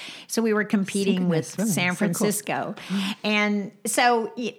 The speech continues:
Speaker 1: you know, there was a lot of pressure and my coach wanted us all to look the same. And there is a thought that people look more synchronized when you're all the same size. And so there was pressure for me to lose weight.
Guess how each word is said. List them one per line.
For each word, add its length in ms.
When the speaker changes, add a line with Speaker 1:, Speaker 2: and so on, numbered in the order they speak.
Speaker 1:
you 100
know, 200
there 160
was 320
a 80
lot 220
of 180
pressure 460
and 140
my 120
coach 500
wanted 300
us 180
all 260
to 140
look 280
the 80
same. 500
And 100
there 160
is 240
a 60
thought 560
that 320
people 400
look 300
more 560
synchronized 840
when 180
you're 240
all 340
the 140
same 460
size. 800
And 160
so 120
there 140
was 160
pressure 460
for 200
me 240
to 160
lose 300
weight. 360